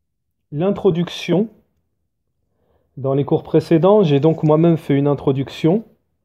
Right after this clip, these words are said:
sur l'importance de ce livre, de l'étude de cet ouvrage.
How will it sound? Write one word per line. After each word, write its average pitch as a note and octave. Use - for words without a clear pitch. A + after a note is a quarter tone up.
sur -
l'importance D#3+
de C3
ce C3
livre, F3+
de B2+
l'étude D3
de C3
cet C3
ouvrage. C#3